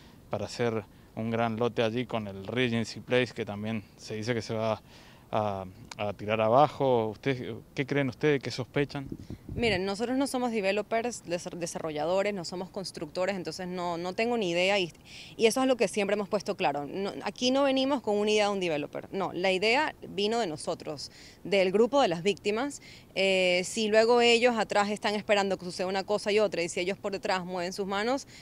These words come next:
Speaker 2: es algo que yo, yo personalmente no lo sé. Eh, lo que sí me gustaría es ver más políticos involucrados en apoyar un memorial. Hay
Speaker 1: Sobre todo aquellos que estuvieron en la primera hora, que vinieron para la foto, ¿no?
Speaker 2: El mismo Biden, el presidente, que estuvo,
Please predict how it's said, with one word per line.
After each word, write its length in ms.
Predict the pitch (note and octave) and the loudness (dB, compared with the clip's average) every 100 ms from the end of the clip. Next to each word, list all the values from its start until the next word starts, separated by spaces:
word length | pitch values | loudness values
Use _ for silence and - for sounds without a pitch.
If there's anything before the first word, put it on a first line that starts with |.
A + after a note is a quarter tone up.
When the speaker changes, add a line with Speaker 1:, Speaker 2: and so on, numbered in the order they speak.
| - - | -12 -4
Speaker 2:
es 140 | G3 | 2
algo 260 | G3+ G3+ G#3+ | 2 2 2
que 280 | G3+ F#3 E3 | 2 2 2
yo, 220 | G3+ G3 - - - | 0 0 -4 -20 -16
yo 200 | F3+ G#3+ | -2 -2
personalmente 760 | A3 G3+ F#3+ F3+ F#3+ F#3 F#3 F3+ | -2 -4 -4 -2 -2 -2 -2 -2
no 180 | F#3 | -4
lo 100 | F3 | -4
sé. 300 | F3+ A#3 D4 - - - - | -2 0 0 -2 -16 -20 -6
Eh, 420 | G3 G3+ G3 F#3+ F#3 | 2 4 6 4 4
lo 120 | G3+ | 2
que 80 | G3+ | 2
sí 160 | A#3+ | 2
me 80 | B3 | 4
gustaría 520 | B3+ A3 G3+ G3+ G#3 | 4 2 4 4 6
es 140 | G#3 F#3 | 4 4
ver 160 | G3+ | 2
más 140 | F#3+ F3+ | 2 -2
políticos 520 | G3 G3+ B3+ B3+ F#3+ | -2 0 0 0 0
involucrados 680 | F3+ E3+ E3+ F#3+ E3+ F3 F3+ | 0 0 0 2 2 2 2
en 380 | F#3+ G3+ C4 D#4+ - - - - | 4 4 4 0 -8 -20 -10 -2
apoyar 540 | G#3 G3+ F#3 A3 G#3 | 2 4 6 8 6
un 100 | G3 | 4
memorial. 520 | F3+ F3+ F#3 G3 B3 - | 0 0 2 4 2 2
Hay 200 | F3 F3 | 0 -2
Speaker 1:
Sobre 180 | A2 | -4
todo 140 | C3+ C#3+ | 4 4
aquellos 280 | C3+ C#3+ C#3 | 6 4 4
que 100 | A#2+ | 0
estuvieron 340 | B2+ B2 C3+ | 0 2 2
en 80 | C3 | 4
la 80 | A#2 | 2
primera 420 | A2 A#2+ B2 B2 | 2 4 8 10
hora, 280 | C3 C#3+ B2+ | 10 10 8
que 120 | A2+ | 4
vinieron 300 | A2 B2 B2 | 2 4 6
para 120 | A#2+ | 6
la 120 | A#2 | 6
foto, 340 | A2+ C3 A2 G#2 | 6 4 2 -2
¿no? 180 | B2+ C#3+ - - | -4 -6 -14 -10
Speaker 2:
El 140 | F3 | -6
mismo 580 | F#3+ F#3 F3 F3 E3+ D#3+ | -4 -4 -2 0 0 0
Biden, 500 | D3+ F#3+ G#3 G3+ G3 | 2 4 4 2 -2
el 100 | F#3 | -4
presidente, 600 | E3+ D#3+ F3+ A3+ G#3 G3+ | -6 -2 0 2 2 -2
que 100 | - | -4
estuvo, 480 | D3 G#3 G#3+ G3+ | -2 2 4 4